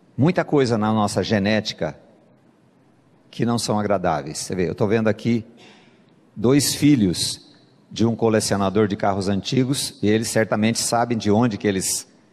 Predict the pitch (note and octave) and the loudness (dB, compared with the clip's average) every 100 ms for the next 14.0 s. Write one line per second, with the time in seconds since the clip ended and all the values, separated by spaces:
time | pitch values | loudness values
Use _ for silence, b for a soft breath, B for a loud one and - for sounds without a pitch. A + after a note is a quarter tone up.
0 | _ A2+ A#2+ G2 A2 A#2 G2 F#2+ F#2+ - | _ 2 2 2 0 0 0 0 -2 -2
1 | F2+ D#2 - - _ _ _ _ _ _ | -4 -6 -8 -20 _ _ _ _ _ _
2 | F#2+ - F#2+ A#2+ D3 - - F2 D2 - | -4 -2 2 2 2 0 -4 -6 -6 -12
3 | _ _ _ _ - G2 G2+ G#2+ A2 G#2+ | _ _ _ _ -2 -2 0 0 0 -2
4 | - F#2+ D2+ D#2+ - _ _ _ _ _ | 0 0 -2 -8 -12 _ _ _ _ _
5 | b b b - C#3 D3+ A2+ B2+ A#3 A#3+ | b b b -2 0 2 2 2 2 0
6 | - F#2 C2+ - - - B2+ C3+ - B2+ | 0 0 -2 -12 -20 -4 0 0 0 -2
7 | - C#3 D3 G#2+ G#2+ - - A2 - A#2+ | 0 2 4 2 0 0 0 0 0 0
8 | A#2+ G#2+ - B2 A2+ E2 - - - G#2+ | 0 0 0 2 2 0 -6 -18 -4 0
9 | A2 A2 A#2+ A2+ G2 G#2+ A#2 - F2+ A2+ | 0 2 2 2 0 0 0 -2 0 0
10 | B2 F2 D2+ B B - A#2+ A#2+ D#3 C3+ | 0 -2 -8 B B -2 0 2 0 -2
11 | - B2 B2+ B2 C3 B2 - - G2 F#2+ | 0 2 2 2 -2 -4 -6 -2 0 0
12 | D#2+ D2 - - _ _ _ _ _ G#2+ | 0 -2 -6 -16 _ _ _ _ _ -2
13 | G#2+ G#2+ A#2 G#2 G#2 G2+ - D2 - - | 0 0 2 2 2 0 -6 -8 -8 -10